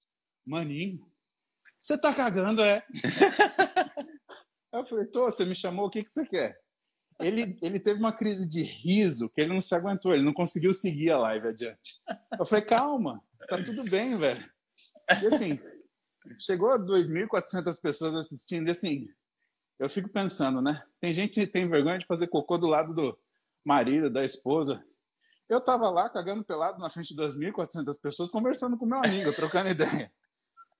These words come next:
Speaker 1: Assim, isso é uma
Speaker 2: Ao
Speaker 1: coisa
Speaker 2: vivo, ao vivo.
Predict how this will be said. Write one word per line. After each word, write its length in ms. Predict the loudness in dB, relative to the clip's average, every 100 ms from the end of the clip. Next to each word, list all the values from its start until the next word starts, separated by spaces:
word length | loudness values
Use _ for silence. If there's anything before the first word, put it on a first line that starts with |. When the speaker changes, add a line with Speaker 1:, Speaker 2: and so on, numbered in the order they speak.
| _
Speaker 1:
Assim, 400 | -10 -6 -6 -6 -10 -20 -4
isso 240 | 2 4 4
é 40 |
uma 220 | 6 6
Speaker 2:
Ao 120 | 6 6
Speaker 1:
coisa 180 | 8 8
Speaker 2:
vivo, 120 | 6
ao 100 | 2
vivo. 420 | -2 -8 -10 -20